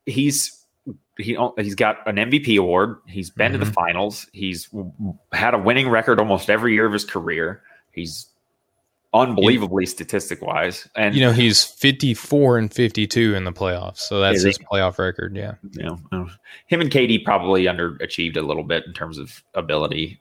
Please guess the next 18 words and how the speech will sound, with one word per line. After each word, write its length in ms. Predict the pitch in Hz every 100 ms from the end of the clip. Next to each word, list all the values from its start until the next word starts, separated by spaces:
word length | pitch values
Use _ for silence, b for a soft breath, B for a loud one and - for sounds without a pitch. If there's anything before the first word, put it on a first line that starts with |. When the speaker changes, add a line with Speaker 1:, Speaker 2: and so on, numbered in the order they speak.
| _
Speaker 1:
together 360 | - - 80 69
in 80 | 71
the 80 | 69
playoffs. 480 | - 55 - - -
I, 100 | - -
and 120 | 190
I 120 | 233
get 260 | 156 147 147
the 100 | 95
arguments. 400 | 101 - 82 -
Believe 400 | 143 123 110 87
me, 140 | 85
I'm 180 | 98 120
not 220 | 117 -
saying 300 | - 110 101
Speaker 2:
Yeah. 80 | 98
Speaker 1:
it's 80 |
a, 100 | -